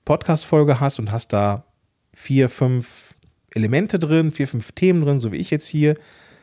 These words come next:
dann kannst du ein Thema davon ein bisschen ausarbeiten für diesen Social-Media-Post, damit er in sich wertvoll ist,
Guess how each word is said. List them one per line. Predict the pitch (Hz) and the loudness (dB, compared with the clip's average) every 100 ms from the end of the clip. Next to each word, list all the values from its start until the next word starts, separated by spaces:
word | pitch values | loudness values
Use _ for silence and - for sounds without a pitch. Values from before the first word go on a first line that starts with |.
| _ _ _ _ | _ _ _ _
dann | - 117 | -6 0
kannst | 151 151 | 0 0
du | - - | -2 0
ein | 120 160 185 | 2 2 2
Thema | - 175 170 | 0 0 2
davon | 156 147 - 131 135 135 - _ _ _ _ _ _ | 0 -2 -4 -2 -2 -4 -8 _ _ _ _ _ _
ein | - 110 | -8 -4
bisschen | 135 - - | -2 -4 -6
ausarbeiten | - 135 165 170 165 156 160 165 185 | 2 2 4 2 2 2 2 -2 -4
für | 180 - 156 170 | -4 -2 2 2
diesen | 165 175 175 | 0 -2 -4
Social-Media-Post, | - 151 156 160 156 156 120 - - - - | 0 -2 0 0 0 0 -4 -4 -12 -12 -6
damit | 110 120 - | -4 -4 -6
er | 131 131 - | -2 -2 0
in | 131 131 | 0 0
sich | 110 160 - 123 | 0 -2 -2 -2
wertvoll | 151 - 110 - | -2 -2 -6 -6
ist, | - | -10